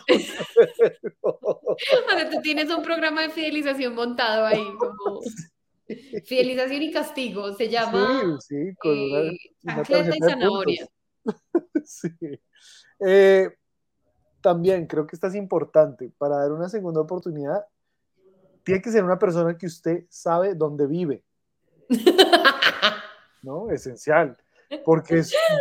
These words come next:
Speaker 1: porque le ha pa-, a uno le ha pasado, marica, que alguien la caga con uno y se desaparece, y uno no, le manda mensajes, lo bloquearon, no sé qué, lo
Speaker 2: Sí.
Speaker 1: bloquearon, celular lo cambiaron, quedó uno jodido, ¿no? Que esa platica se perdió.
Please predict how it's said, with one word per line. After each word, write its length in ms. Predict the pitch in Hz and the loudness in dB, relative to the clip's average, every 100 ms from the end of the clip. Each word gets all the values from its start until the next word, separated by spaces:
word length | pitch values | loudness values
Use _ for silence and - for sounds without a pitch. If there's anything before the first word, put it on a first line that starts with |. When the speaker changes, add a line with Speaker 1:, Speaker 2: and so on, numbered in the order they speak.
| 554 180 | -2 -4
Speaker 1:
porque 260 | 165 170 | -2 2
le 100 | 170 | 4
ha 80 | 156 | 6
pa-, 120 | 147 | 4
a 120 | 175 | 4
uno 160 | 160 175 | 4 6
le 100 | 302 | 6
ha 80 | 160 | 8
pasado, 460 | 160 175 220 254 | 6 8 6 6
marica, 340 | 165 147 165 160 | 2 -2 -4 -6
que 240 | 160 151 _ _ _ _ _ | -6 -6 _ _ _ _ _
alguien 280 | 180 220 277 | 4 4 4
la 80 | 262 | 4
caga 240 | 226 214 240 | 6 6 6
con 200 | 277 214 | 2 4
uno 320 | 240 302 381 _ _ _ _ _ - | 2 0 -2 _ _ _ _ _ -10
y 140 | 196 | -6
se 160 | 170 185 | 0 2
desaparece, 760 | 170 170 165 156 185 165 160 - | 2 0 2 4 4 0 -6 -6
y 100 | 156 | -6
uno 180 | 160 170 | -4 -4
no, 260 | 180 175 _ _ - | -4 -6 _ _ -8
le 200 | 175 185 | -2 0
manda 220 | 180 202 | 2 2
mensajes, 400 | 214 180 202 226 | 0 0 2 4
lo 140 | 214 180 | 6 4
bloquearon, 720 | 165 147 175 165 151 135 143 | 2 0 0 0 -2 -10 -12
no 140 | 147 | -10
sé 140 | 156 156 | -10 -2
qué, 180 | 196 214 | 2 4
lo 140 | 214 | 4
Speaker 2:
Sí. 80 | 156 | 4
Speaker 1:
bloquearon, 540 | 156 170 180 180 156 | -2 -2 0 0 -4
celular 500 | - 151 151 170 202 | -4 -4 0 2 2
lo 120 | 226 | 2
cambiaron, 560 | 196 175 170 180 165 127 _ _ _ _ _ - | -2 -2 2 2 0 -6 _ _ _ _ _ -2
quedó 260 | 180 175 180 | 4 4 6
uno 140 | 202 | 4
jodido, 460 | 220 202 214 220 175 | 6 6 8 4 2
¿no? 160 | 208 214 | -2 -4
Que 80 | 185 | -4
esa 160 | 190 | -2
platica 480 | 214 180 208 214 247 | 2 0 0 -4 -4
se 140 | 214 | -2
perdió. 560 | 165 160 151 170 175 | -4 -2 -2 -2 -2